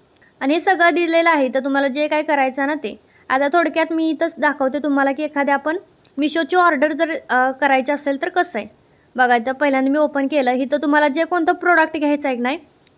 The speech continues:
ते प्रॉडक्ट इथं तुम्ही घेऊ शकता. जे पण कोणतं पाहिजे ते सिलेक्ट करू शकता. त्याच्यानंतर इथं ऑप्शन येतो क्रिएट, क्रिएटर, सॉरी क्रिएट क्यूआर कोड. इथे बघा माझं Insta आणि YouTube दोन्ही पण मी इथं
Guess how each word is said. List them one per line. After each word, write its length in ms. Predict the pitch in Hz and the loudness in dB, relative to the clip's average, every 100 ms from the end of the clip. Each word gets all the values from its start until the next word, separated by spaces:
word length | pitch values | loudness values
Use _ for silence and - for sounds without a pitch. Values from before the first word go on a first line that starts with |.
| _ | _
ते 80 | 359 | -2
प्रॉडक्ट 440 | 370 359 330 330 330 | 2 4 4 4 0
इथं 160 | 320 320 | -2 -2
तुम्ही 200 | 320 339 | -2 2
घेऊ 200 | 359 320 | 2 2
शकता. 300 | 320 311 254 | -2 -2 0
जे 160 | 269 | 0
पण 180 | 320 359 | -2 -2
कोणतं 300 | 359 330 285 | -2 -2 -2
पाहिजे 300 | 302 311 277 | 0 0 -2
ते 160 | 294 339 | -4 -4
सिलेक्ट 320 | 370 320 - | -2 -2 0
करू 200 | 285 254 | -2 -2
शकता. 400 | 277 240 - 302 - _ _ _ _ _ _ | -4 -6 -4 -4 -6 _ _ _ _ _ _
त्याच्यानंतर 500 | 302 339 339 320 339 | 0 2 0 2 0
इथं 280 | 330 349 466 - _ _ _ _ _ _ _ _ _ _ _ _ _ - | 2 0 0 -4 _ _ _ _ _ _ _ _ _ _ _ _ _ 0
ऑप्शन 340 | 302 311 330 | 0 0 -2
येतो 200 | 330 339 | 0 -2
क्रिएट, 380 | 349 339 330 320 - - | 0 2 2 0 -10 -8
क्रिएटर, 420 | 320 311 311 349 440 - _ - - | 0 2 2 2 2 -2 _ -20 -6
सॉरी 200 | 320 285 | -2 0
क्रिएट 380 | 233 269 311 339 339 | -2 -2 2 2 0
क्यूआर 280 | 330 302 294 | 0 2 2
कोड. 280 | 294 233 - _ _ _ | 0 -4 -4 _ _ _
इथे 180 | 302 294 | -6 0
बघा 220 | 320 320 | 2 4
माझं 260 | 339 320 320 | 4 2 0
Insta 480 | 311 320 294 294 311 | 0 0 0 2 2
आणि 340 | 330 302 320 | 2 2 0
YouTube 340 | 320 240 262 233 | 0 0 -2 0
दोन्ही 280 | 311 302 | 2 2
पण 160 | 320 359 | 2 0
मी 100 | 330 | 0
इथं 280 | 320 330 | 0 0